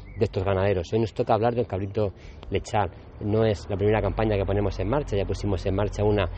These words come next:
poco antes de Navidad. Se trata de hacer una campaña continua y permanente de, para promocionar, para fomentar el consumo de todos los productos de nuestra región, no solamente en todos los rincones del mundo, sino también aquí en Murcia. Con iniciativas como esta lo que hacemos es que acercamos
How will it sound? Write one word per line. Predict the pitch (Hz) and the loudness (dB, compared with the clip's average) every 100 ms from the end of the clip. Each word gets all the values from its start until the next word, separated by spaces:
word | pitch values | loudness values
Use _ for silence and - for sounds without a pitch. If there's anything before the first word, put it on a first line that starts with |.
| - - - | -10 -8 -2
poco | 104 | 2
antes | 107 95 104 | 2 2 0
de | |
Navidad. | 104 92 95 104 | 2 4 2 0
Se | 101 | 0
trata | 120 113 120 | 0 2 2
de | 107 | 2
hacer | - 127 | 0 0
una | 117 | 2
campaña | 104 98 131 127 | 0 0 0 0
continua | 98 92 90 147 156 165 160 - - - | 0 -2 -2 0 2 0 -2 -16 -14 -6
y | |
permanente | 101 101 101 113 117 127 | 2 4 4 4 2 2
de, | 117 101 92 - - - - | 2 2 0 -8 -20 -20 -6
para | 110 98 | -2 0
promocionar, | 101 101 - 123 131 123 | 0 0 0 0 0 -2
para | 110 95 | -6 -6
fomentar | 98 98 95 110 | -2 -2 0 0
el | 95 | 0
consumo | 92 - 110 104 | -2 -4 0 0
de | |
todos | 92 110 | 0 0
los | 104 95 | 0 -2
productos | 95 98 104 | -4 -4 -2
de | 95 | -2
nuestra | 90 - | -2 -4
región, | 87 - 104 87 - - - 117 | -8 -4 -4 -4 -12 -20 -8 -2
no | |
solamente | 113 123 117 123 113 85 - - - | 0 2 2 2 0 -6 -10 -20 -10
en | 95 | -8
todos | 90 117 | 0 2
los | 104 | 2
rincones | 98 95 104 | 2 2 2
del | 95 | 2
mundo, | 98 110 | 2 0
sino | 104 95 | -2 -4
también | 87 90 95 101 95 - - - | -2 0 2 0 -2 -14 -18 -8
aquí | 87 101 | 2 2
en | |
Murcia. | 95 104 92 | 4 0 0
Con | 87 92 | 0 2
iniciativas | 95 90 95 120 117 - | 2 0 -2 0 -2 -2
como | 113 127 | -2 -2
esta | - | -2
lo | 127 | -2
que | 107 | -2
hacemos | 117 135 120 | 0 0 0
es | 117 | -4
que | 120 | -4
acercamos | - 98 87 123 120 123 120 | -2 -4 -2 0 2 0 -4